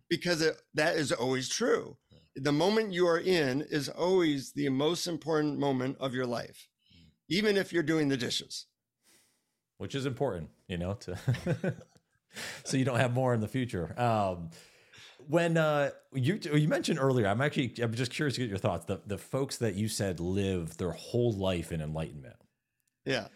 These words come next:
Speaker 2: Are they doing a mixture of practices to kind of keep that? Or is there, like, one specific that they find works for them and then they just keep doing that one? Because obviously you have a, what did you say, a hundred or so in your book. So how
Speaker 1: Yeah.
Speaker 2: d-,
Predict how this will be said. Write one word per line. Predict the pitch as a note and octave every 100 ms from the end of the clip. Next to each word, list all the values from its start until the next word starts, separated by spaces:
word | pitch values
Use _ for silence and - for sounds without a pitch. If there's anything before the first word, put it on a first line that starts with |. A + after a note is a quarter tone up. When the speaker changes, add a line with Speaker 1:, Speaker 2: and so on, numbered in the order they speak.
| _ _ A#2+
Speaker 2:
Are | B2+ A#2
they | F2+ C#3+ G#3
doing | G#3 A2 B2 C#3+ D3 C#3
a | G2 F2+
mixture | F2 F#2 G#2 - - C3+
of | C3 B2 -
practices | - A2 A#2+ - C#3 - C#3 C#3
to | -
kind | A2+ - A2+
of | A2 E2 _
keep | - - A#2 B2 -
that? | A#2 C3 - -
Or | A2
is | G2
there, | E2+ C#3+
like, | C#3 A2 F2+ -
one | E2+ E2+ G2+ A2 A2
specific | G2+ - F2+ E2+ - A2 G#2 - E2 D#2+ -
that | E2 D#2
they | F2 E2
find | - E2+ D#2 D2 C#2
works | D#2+ F2
for | - A2
them | G2+ G#2+ F2+
and | D#2+
then | D#2
they | D#2
just | C#2+ C2+ -
keep | - G2+ E2+
doing | E2 D2+ C2+
that | C#2+ D#2 -
one? | G2+ A2 A#2
Because | A#2 D#3+
obviously | D#3+ A#2+ C3
you |
have | G#2+
a, | F2 D#2 -
what | G2+ F#2+
did | D#2+
you |
say, | E2
a | D#2
hundred | - A#2 C3 G2 E2
or | D#2+
so | - E2
in | D2
your | D2
book. | D2 C3+ D2 - - _ _ _ _ _ _
So | - A2
how | B2+
Speaker 1:
Yeah. |
Speaker 2:
d-, | B2